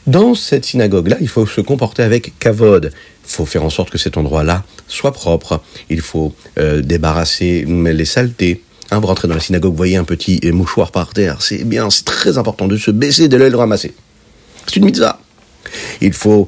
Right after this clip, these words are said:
s'assurer qu'il soit toujours beau, bien propre, comme il faut. Dans le chapitre douze, nous apprenons les lois qui concernent la Kriyat Torah, la lecture de la Torah. Il faut savoir que Ezra Sofer, lui, a instauré qu'il faut lire la Torah le lundi,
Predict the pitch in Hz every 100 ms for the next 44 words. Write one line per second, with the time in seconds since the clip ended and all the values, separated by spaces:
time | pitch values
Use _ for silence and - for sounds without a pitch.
0 | - - - 92 - 101 95 - 87 -
1 | 92 80 69 87 110 107 - - - -
2 | 80 117 - - - - - 247 - -
3 | _ - - 170 180 180 180 127 113 180
4 | 127 80 67 - - - - 113 151 160
5 | 196 135 113 165 - 120 113 160 123 -
6 | 156 147 143 117 98 82 101 127 123 104
7 | - 73 - _ - - - 151 - -
8 | 127 127 120 117 151 - 117 - - 110
9 | - 95 85 69 65 - - - - 98
10 | 151 - - - 147 - 110 76 69 -
11 | - - 101 - 113 127 127 - - -
12 | 95 92 90 82 117 196 214 _ - _
13 | _ 82 85 78 - 95 131 107